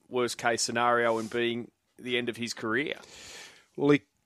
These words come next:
Speaker 2: couldn't afford to suffer too many more head knocks, Luke Keary, I wouldn't have thought.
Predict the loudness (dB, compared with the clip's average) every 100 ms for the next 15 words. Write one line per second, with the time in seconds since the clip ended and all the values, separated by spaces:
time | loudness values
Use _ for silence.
0 | -2 4 6 6 6 6 6 6 6 6
1 | 4 4 4 6 6 4 4 2 0 -2
2 | -6 -10 -10 -4 -4 -4 -2 0 2 2
3 | 0 -2 -4 -4 -2 -2 -2